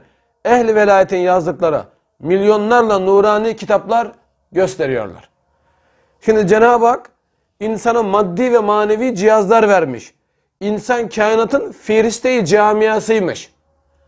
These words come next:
Yani kainatta ne varsa insanda bir numunesi varmış. Evet. Allah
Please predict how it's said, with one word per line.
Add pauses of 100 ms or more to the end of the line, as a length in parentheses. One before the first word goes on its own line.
(500)
Yani
kainatta
ne
varsa
insanda
bir
numunesi
varmış. (440)
Evet. (1120)
Allah